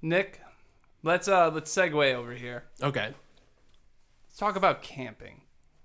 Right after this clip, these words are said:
Speaker 2: All right. Let's talk about camping.
Speaker 1: Let's talk about camping.
Speaker 2: I, uh, am not the most, uh, traverse camper, but I h-, can relate to my Bonnaroo experience.
Speaker 1: That's why I wanted to talk about it.
Speaker 2: All right.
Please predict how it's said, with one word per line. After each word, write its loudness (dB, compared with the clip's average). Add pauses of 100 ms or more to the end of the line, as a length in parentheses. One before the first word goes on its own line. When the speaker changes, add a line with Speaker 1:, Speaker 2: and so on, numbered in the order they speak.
(220)
Speaker 2:
All 0
right. 2 (100)
Let's 0
talk 4
about 2
camping. -4
Speaker 1:
Let's -14
talk -2
about 0
camping. -14
Speaker 2:
I, -2 (160)
uh, 0
am -2 (380)
not 0 (100)
the -6
most, -2
uh, -2
traverse -6
camper, -6
but -8 (760)
I -4
h-, -12
can -8
relate -6
to -20
my -8
Bonnaroo -10
experience. -16
Speaker 1:
That's -2
why 0
I -12
wanted -4
to -16
talk -8
about -10
it. -18
Speaker 2:
All 0
right. -2